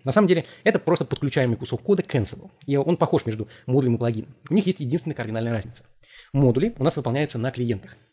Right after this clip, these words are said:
То есть, например, у нас есть модуль, который поднимет наш докер-сервис, вот он будет выполняться на клиентах. То есть это модуль, который говорит, как нам ямл-код преобразовать в питоновскую команду, которая выполнится. И он выполняется там. И выполняется он уже после того, как мы подключились на наши, э, клиентские машины.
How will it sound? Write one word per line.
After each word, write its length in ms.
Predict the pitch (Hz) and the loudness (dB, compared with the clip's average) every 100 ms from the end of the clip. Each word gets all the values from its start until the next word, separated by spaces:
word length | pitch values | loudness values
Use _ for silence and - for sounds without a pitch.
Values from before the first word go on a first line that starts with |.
| _ | _
То 60 | |
есть, 160 | 123 - - - | 0 0 -10 -4
например, 300 | 131 139 135 | 0 2 2
у 20 | |
нас 100 | 127 | 0
есть 120 | 127 | 0
модуль, 240 | 131 139 | 0 0
который 340 | 117 110 127 120 - - | -2 -2 0 -2 -6 -2
поднимет 340 | 123 135 131 | 0 4 2
наш 240 | 117 113 - | 2 -4 -8
докер-сервис, 680 | 120 113 127 - 233 202 - - _ | -4 -2 -2 0 0 0 -4 -20 _
вот 220 | 131 - | -2 2
он 240 | 160 175 | 2 2
будет 300 | 120 135 135 | 0 -4 -6
выполняться 500 | - 117 113 135 - | -8 -4 -2 -2 -6
на 180 | - 120 | -6 -6
клиентах. 520 | 113 117 117 101 - _ _ | -4 -2 -4 -6 -16 _ _
То 100 | - | 0
есть 100 | 127 | 0
это 180 | - 127 | 2 0
модуль, 200 | 160 185 | 0 0
который 240 | 127 135 | 0 0
говорит, 280 | 127 131 135 | 2 0 0
как 320 | - 143 - - | -2 -4 -4 -14
нам 220 | 135 120 110 | -6 -6 -2
ямл-код 680 | 123 120 101 - - 190 - - _ | 4 4 4 -4 0 0 0 -18 _
преобразовать 440 | 139 127 127 131 | 0 2 2 0
в 60 | - | 0
питоновскую 420 | 123 123 117 120 | -2 -2 -2 -2
команду, 240 | 117 220 175 | 0 0 0
которая 260 | 113 143 | 0 2
выполнится. 400 | 113 101 98 - | 2 -2 -12 -4
И 20 | |
он 40 | 156 | -2
выполняется 360 | 139 120 120 | 0 -4 -6
там. 140 | 113 - _ _ - - - | -10 -14 _ _ -20 -20 0
И 80 | 226 | 2
выполняется 340 | 190 151 175 | 4 4 2
он 40 | 127 | 0
уже 120 | 139 | -2
после 120 | - | -4
того, 120 | 117 | -2
как 40 | 127 | -2
мы 60 | |
подключились 640 | 127 - 127 143 151 107 | -2 -4 -2 0 0 -2
на 60 | 107 | -2
наши, 260 | 113 139 120 - _ | -6 -6 -10 -14 _
э, 100 | - | -12
клиентские 360 | - 110 123 120 | 0 0 0 -4
машины. 280 | 113 104 | -6 -8